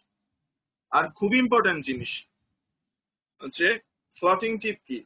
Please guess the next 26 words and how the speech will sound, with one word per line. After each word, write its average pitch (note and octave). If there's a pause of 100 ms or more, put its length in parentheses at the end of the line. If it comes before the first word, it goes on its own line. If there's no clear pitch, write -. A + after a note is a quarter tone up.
(380)
যেগুলো F3
হচ্ছে G3+
তোমার A3+
physician G3 (120)
দেখতেছে। D#3+ (640)
submerged D#3+
portion F#3+
মানে G#3
physician F#3
যা F#3+ (140)
দেখতেছে D#3+
না। A2 (2250)
আর D#3
water E3+
line F#3+
যেটা, G3+
সেটা F#3
হচ্ছে F#3+ (500)
apparent G#3+
এবং A#3 (140)
inapparent A3+ (160)
ডিজিজের F#3+
মধ্যে G#3+ (140)
demarcation G3 (120)
করতেছে। C3+ (1500)
So E3